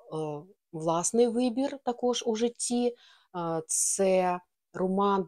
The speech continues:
про переселенців з В'єтнаму. Взагалі це роман про В'єтнам, про те, як люди, які врятувалися, американці їх врятували,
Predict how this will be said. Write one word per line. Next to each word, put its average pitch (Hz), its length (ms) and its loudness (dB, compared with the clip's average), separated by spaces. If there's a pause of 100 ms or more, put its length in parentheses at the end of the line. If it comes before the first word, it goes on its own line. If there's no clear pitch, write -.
про 185 360 4
переселенців 196 1000 4
з 202 100 -4
В'єтнаму. 208 920 2 (200)
Взагалі 185 420 2
це - 200 0
роман 196 360 0
про 202 300 4
В'єтнам, 196 760 0 (280)
про 190 260 2
те, 202 240 6
як 202 380 2
люди, 175 640 0 (100)
які 180 300 0
врятувалися, 220 1040 2 (380)
американці 190 840 2
їх 196 220 0
врятували, 214 840 2